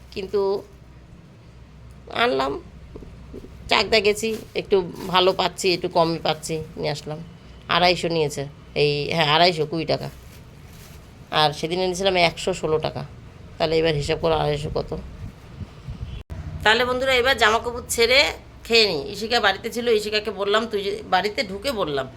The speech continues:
"তুই যদি পারিস ছাদে জামা কাপড়টা একটু উল্টে উপর ঘরটা ঝাড় দিয়ে, তাহলে আমাকে আর যেতে হয় না, আমি জামা কাপড় ছেড়ে খেয়ে নিই, তারপর রান্না শুরু করি।"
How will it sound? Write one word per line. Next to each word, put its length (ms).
"তুই 80
যদি 220
পারিস 500
ছাদে 220
জামা 220
কাপড়টা 380
একটু 180
উল্টে 220
উপর 200
ঘরটা 200
ঝাড় 260
দিয়ে, 140
তাহলে 180
আমাকে 240
আর 60
যেতে 240
হয় 140
না, 160
আমি 120
জামা 200
কাপড় 220
ছেড়ে 200
খেয়ে 300
নিই, 200
তারপর 220
রান্না 240
শুরু 200
করি।" 200